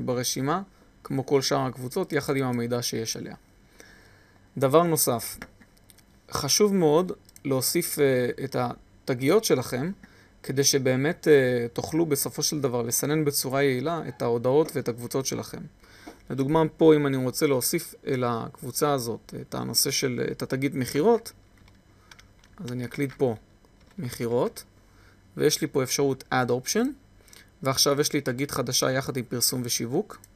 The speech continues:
אני עושה שמור, ועכשיו תחת סינון רשומות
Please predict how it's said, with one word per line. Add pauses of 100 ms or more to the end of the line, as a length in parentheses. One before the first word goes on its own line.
(480)
אני
עושה
שמור, (1160)
ועכשיו
תחת
סינון
רשומות